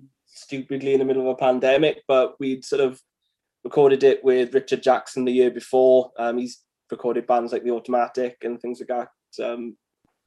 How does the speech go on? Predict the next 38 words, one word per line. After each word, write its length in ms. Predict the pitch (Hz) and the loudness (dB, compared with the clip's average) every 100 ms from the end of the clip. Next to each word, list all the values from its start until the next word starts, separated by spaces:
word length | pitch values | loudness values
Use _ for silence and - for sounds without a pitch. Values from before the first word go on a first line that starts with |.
| _ _ _ | _ _ _
great 220 | - 127 120 | 0 0 0
producer, 580 | 120 120 - 123 120 - _ _ - - | -2 -2 2 4 4 0 _ _ -20 -4
great 220 | 131 120 | -4 0
bloke. 360 | 123 117 117 - - _ - | 0 2 0 -8 -20 _ -6
Um, 420 | 123 123 120 123 | 0 0 0 -4
and 80 | 131 | -2
we 60 | 131 | 0
just 200 | 131 - | 0 0
thought 140 | 131 | 0
we 80 | 131 | 4
had 160 | 139 143 | 4 4
all 80 | |
these 180 | 139 131 | 0 -2
songs, 320 | 120 117 123 | 0 0 -2
we 60 | 135 | 0
had 80 | 131 | 0
everything 280 | 135 123 123 | 0 -2 -6
prepared 420 | - - 123 120 | -6 -4 -2 0
and 100 | 120 | -2
the 60 | 120 | -6
sort 160 | 120 | -6
of, 180 | 127 123 - | -6 -6 -6
we 40 | 127 | -6
had 60 | 120 | -6
a 20 | |
tour 240 | - 123 123 | -4 0 0
lined 300 | 123 123 127 | 0 0 -2
up. 220 | 127 - _ _ _ _ _ _ | -2 -6 _ _ _ _ _ _
And 160 | 123 127 | -2 4
then 200 | 127 127 | 6 6
the 80 | 123 | 2
pandemic 540 | 139 131 139 135 117 | 0 2 2 2 0
hit 220 | 135 107 - | -4 -6 -4
and 80 | 120 | -6
we 60 | |
thought, 300 | 117 123 117 | 0 0 2
"Right, 260 | 127 123 117 | 2 2 2
well, 340 | 123 123 120 | 0 0 -2